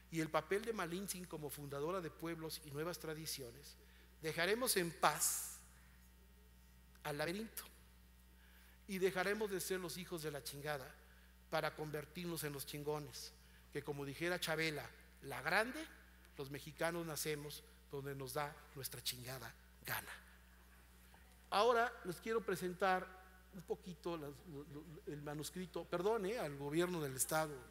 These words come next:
que me perdone Benito Juárez, ¿no? Que está aquí presente sin duda,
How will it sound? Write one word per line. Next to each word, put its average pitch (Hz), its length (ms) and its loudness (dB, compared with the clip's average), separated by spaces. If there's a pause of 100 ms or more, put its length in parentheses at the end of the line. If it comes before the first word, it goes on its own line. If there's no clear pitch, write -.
(1040)
que 160 120 2
me 160 80 4
perdone 190 420 2
Benito 175 380 -6
Juárez, 151 520 0 (560)
¿no? 151 200 -8 (180)
Que 147 60 -6
está 156 180 -6
aquí 170 180 -6
presente 156 520 -8
sin 143 220 -10
duda, 143 280 -10